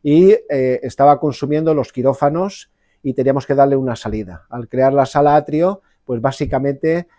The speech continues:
eh, nos va a permitir liberar esos quirófanos centrales y atender a los pacientes de manera ambulatoria en esta sala. Lo que va a permitir es lo que se llama el acto único. Eso significa que vamos a recibir al paciente, le vamos a diagnosticar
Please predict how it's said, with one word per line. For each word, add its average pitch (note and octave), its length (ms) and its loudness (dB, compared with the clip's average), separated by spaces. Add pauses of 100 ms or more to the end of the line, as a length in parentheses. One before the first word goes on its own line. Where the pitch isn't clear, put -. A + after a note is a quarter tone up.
(120)
eh, B2 180 -6
nos A#2 240 -4
va C#3 80 6
a C#3 100 4
permitir C3+ 520 -2
liberar B2 380 0
esos C3+ 340 -4
quirófanos C3+ 480 -6
centrales D3 520 -2
y C#3+ 60 -2
atender B2 320 -4
a B2+ 80 -2
los B2 160 -8
pacientes A#2+ 460 -10
de A#2+ 80 -10
manera A#2+ 300 -8
ambulatoria A#2+ 760 -8 (160)
en A#2+ 140 -10
esta - 200 -12
sala. G2+ 380 -16 (420)
Lo B2 140 -4
que C3+ 100 -4
va D3+ 100 4
a E3 80 -2
permitir F3 580 -4 (180)
es D3 140 -6
lo D#3+ 80 -2
que D#3 100 -10
se C#3 100 -10
llama D3+ 240 0
el C3+ 120 2
acto C#3+ 240 -4
único. A#2+ 500 -6 (500)
Eso C#3+ 160 -8
significa D#3 440 -2
que C#3+ 100 -2
vamos C#3+ 240 0
a D3+ 60 0
recibir C#3+ 360 -2
al C3 120 0
paciente, D#3 640 -8 (340)
le B2 200 -2
vamos C#3+ 340 0
a C3 80 -4
diagnosticar D3 960 -4